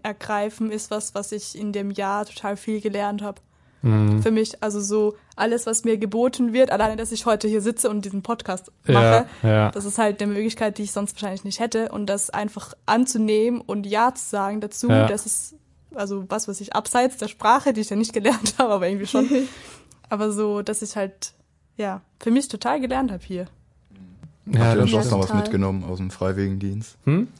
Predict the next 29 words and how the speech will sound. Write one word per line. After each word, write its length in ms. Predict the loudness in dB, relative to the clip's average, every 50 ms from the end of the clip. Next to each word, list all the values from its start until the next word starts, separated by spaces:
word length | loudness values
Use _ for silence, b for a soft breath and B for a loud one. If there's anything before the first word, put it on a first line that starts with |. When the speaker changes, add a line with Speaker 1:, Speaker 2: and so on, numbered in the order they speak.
| _ -6
Speaker 4:
Habt 160 | -4 0 2
ihr 40 | 0
denn 60 | 2
sonst 240 | 4 2 2 2 0
noch 100 | -2 -4
etwas 240 | -2 -4 -6 -4 -4
mitgenommen 380 | -4 -4 -4 -6 -6 -4 -4
aus 60 | -6 -6
dem 100 | -6 -8
Freiwilligendienst? 720 | -8 -8 -8 -8 -6 -6 -8 -8 -8 -10 -10 -12 -14 _ -14 -14 -14
Speaker 3:
Ich 180 | -14 -18 -14 -4
glaub, 200 | -2 -2 -2 -2
total 400 | -8 -12 -8 -4 -2 -2 -2 -2
viel. 260 | -4 -6 -6 -2 0
Speaker 4:
Ja. 80 | 0 0 -2 -4 -8 -14
Speaker 3:
Ich 60 | -6 -6
glaub, 120 | -4 -2
man 80 | 0 2
nimmt 120 | 4 4
Speaker 2:
Ja. 280 | 6 6 6 6 6 6
Speaker 3:
mega 340 | 4 4 4 4 4 2 2
viel 200 | 2 0 -2 -2
mit 180 | -2 -2 -4 -6
von 220 | -12 -14 -12 -4
so 60 | 0
einem 100 | 2 4
Speaker 2:
Ja, 160 | 6 8 8 8
Speaker 3:
Jahr. 300 | 8 8 8 6 4 2
Speaker 2:
ja. 100 | 0